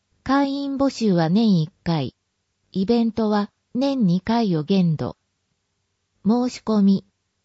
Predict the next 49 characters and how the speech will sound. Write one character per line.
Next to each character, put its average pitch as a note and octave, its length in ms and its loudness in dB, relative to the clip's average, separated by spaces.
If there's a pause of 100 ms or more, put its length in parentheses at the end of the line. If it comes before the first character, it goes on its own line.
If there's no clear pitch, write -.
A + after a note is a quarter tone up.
(340)
原 A#3+ 220 2
則、 G#3+ 460 -4 (400)
掲 C4+ 240 0
載 C4+ 280 -2
希 C4 160 -4
望 C4 220 2
月 G#3 300 -2
の D#3 160 0
二 F#3+ 180 0
ヶ B3 160 0
月 B3 300 -4
前 A#3+ 260 2
の D#3 140 0
二 E3 160 -4
十 - 100 -20
日 G#3 160 -2
ま G#3 140 2
で F#3+ 140 2
に、 C#3+ 220 -2 (640)
申 B3+ 240 2
し - 100 -16
込 C4 180 0
み C4 120 -2
書 B3 220 0
を、 D3 160 -2 (420)
直 G3+ 140 -2
接、 G3+ 540 -2 (160)
ま G#3 160 0
た B3 160 0
は、 D#3+ 200 -2 (200)
フ C#4 140 -2
ァ - 20 0
ッ - 40 0
ク - 120 -20
ス、 - 300 -6 (200)
E A#3 240 -2
メ A3 300 2
ー - 20 -4
ル。 B2+ 180 -8 (1120)
問 B3 260 0
い A#3+ 60 2
合 A#3 100 2
わ A3+ 120 0
せ、 - 340 -4 (640)
元 C4+ 280 0
気 F3 140 -2
発 D#3+ 240 -4
信 F3+ 280 0
課、 D3+ 300 -6